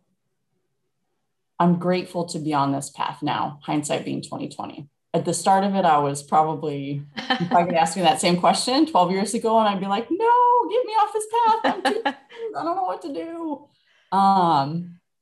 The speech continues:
Speaker 1: this is not the path for me, but
Speaker 2: <laughs>
Speaker 1: it, it is.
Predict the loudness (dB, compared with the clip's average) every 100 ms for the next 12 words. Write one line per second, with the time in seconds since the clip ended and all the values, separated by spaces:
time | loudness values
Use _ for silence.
0 | _ -4 -2 2 0 0 2 4 4 2
1 | 2 2 0 0 -2 -8 2 4 6 2
2 | -2 -4 -4 -8 -8 -14 _ _ _ -6
3 | -4 -4 -8 -2 0 2 2 0 -4 -8
4 | -10